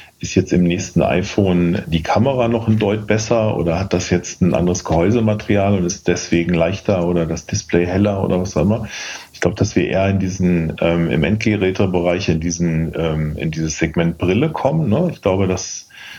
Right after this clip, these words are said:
das wird sicherlich in den nächsten Jahren kommen. Und die zweite Geschichte ist,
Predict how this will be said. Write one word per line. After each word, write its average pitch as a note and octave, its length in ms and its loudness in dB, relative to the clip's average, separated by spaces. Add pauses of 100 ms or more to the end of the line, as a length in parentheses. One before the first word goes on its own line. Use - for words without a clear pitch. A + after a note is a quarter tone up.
(100)
das F#2 200 0
wird G2+ 140 2
sicherlich G#2 400 0
in G2+ 60 2
den G2 100 2
nächsten G2+ 320 0
Jahren G2+ 220 2
kommen. F#2+ 160 2
Und F#2 100 2
die F2+ 80 -4
zweite F2 320 0
Geschichte A2+ 400 0
ist, A2 260 -2